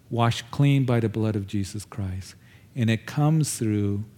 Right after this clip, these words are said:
recognizing his love and provision for you and coming to him in humility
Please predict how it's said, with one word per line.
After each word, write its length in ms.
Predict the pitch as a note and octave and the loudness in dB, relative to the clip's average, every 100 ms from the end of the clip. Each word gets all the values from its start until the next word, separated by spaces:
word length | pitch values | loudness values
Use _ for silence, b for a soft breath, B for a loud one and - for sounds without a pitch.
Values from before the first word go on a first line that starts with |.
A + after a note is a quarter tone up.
| - | -16
recognizing 1120 | - A2+ A#2+ - A2 G2+ G2 F#2+ - G2 G2 G2+ - - - - - - - - - - | -4 0 0 0 -2 -2 -4 -6 -8 -8 -10 -14 -18 -20 -20 -20 -20 -20 -20 -20 -20 -10
his 260 | A2+ G2 | -4 -2
love 420 | G#2 G#2 A#2 B2+ C3 | 0 0 2 0 0
and 140 | A#2+ | -4
provision 480 | - A2+ A2 G#2 G2+ | -4 -2 -2 -2 -6
for 220 | - G#2 | -8 -10
you 220 | G2 F#2+ G2 G2+ _ - _ - - - - - - - - - - | -8 -10 -12 -16 _ -20 _ -20 -20 -20 -20 -20 -20 -20 -20 -20 -6
and 160 | G#2 | -6
coming 340 | - A2+ A#2 B2 | -2 -2 0 0
to 160 | - | 0
him 440 | A#2 A2 G2+ G2+ G2+ - - _ - - - - b b b b b b b b - | -2 0 -4 -6 -10 -16 -20 _ -20 -20 -20 -20 b b b b b b b b -4
in 140 | A2 | -2
humility 960 | G2+ A2 G#2 A2 A#2 A2+ G2 F#2+ G#2 G2 | 0 0 0 2 2 2 -2 -6 -8 -16